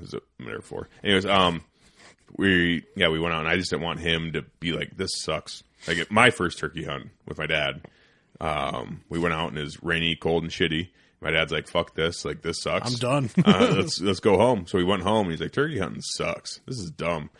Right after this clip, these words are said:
Speaker 1: So then I never went turkey hunting again until I got, until I got out of the Army and started turkey hunting with you.
Speaker 2: Mm-hmm.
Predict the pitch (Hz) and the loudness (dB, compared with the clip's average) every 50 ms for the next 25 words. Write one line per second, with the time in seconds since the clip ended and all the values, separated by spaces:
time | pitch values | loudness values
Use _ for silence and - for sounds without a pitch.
0 | _ _ - - 123 117 113 107 90 85 85 87 92 95 95 87 87 - 98 87 | _ _ -4 0 4 4 4 4 4 4 2 2 4 2 2 0 0 0 -2 -2
1 | 82 80 - - - 78 82 80 80 78 - 85 80 80 76 73 73 73 73 73 | -2 -4 -8 -6 -4 -2 -2 -2 -2 -2 -2 -2 -2 0 -2 -2 -4 -4 -4 -6
2 | - _ - 85 80 80 78 76 76 69 - - - - 67 67 - - - 80 | -8 _ -12 -10 -8 -6 -4 -4 -4 -6 -8 -12 -16 -14 -14 -12 -8 -8 -8 -8
3 | 78 64 65 69 71 73 76 80 80 73 65 - 147 - _ _ _ _ _ _ | -8 -8 -10 -10 -8 -6 -6 -4 -6 -6 -8 -12 -14 -16 _ _ _ _ _ _
4 | _ - - 73 73 71 71 - _ - - 78 82 80 64 50 - - 82 78 | _ -14 -10 -8 -8 -8 -10 -14 _ -14 -14 -10 -10 -10 -10 -10 -8 -6 -4 -2
5 | 80 78 - _ - 135 120 110 | -2 -2 -4 _ -8 -8 -6 -6